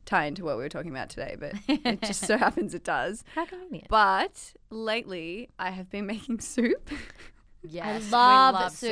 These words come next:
Speaker 2: soup.
Speaker 3: We're
Speaker 1: And I
Speaker 3: soup
Speaker 1: forgot how
Speaker 3: girlies.
Speaker 1: much I loved soup and also how easy it is for, like, meal prepping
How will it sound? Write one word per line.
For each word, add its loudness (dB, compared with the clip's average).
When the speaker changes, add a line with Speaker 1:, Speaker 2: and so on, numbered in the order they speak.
Speaker 2:
soup. -4
Speaker 3:
We're 2
Speaker 1:
And 4
I 6
Speaker 3:
soup 4
Speaker 1:
forgot 6
how 4
Speaker 3:
girlies. -2
Speaker 1:
much -4
I -2
loved 0
soup -2
and -2
also -6
how 0
easy -6
it -8
is -6
for, -4
like, -2
meal -2
prepping -4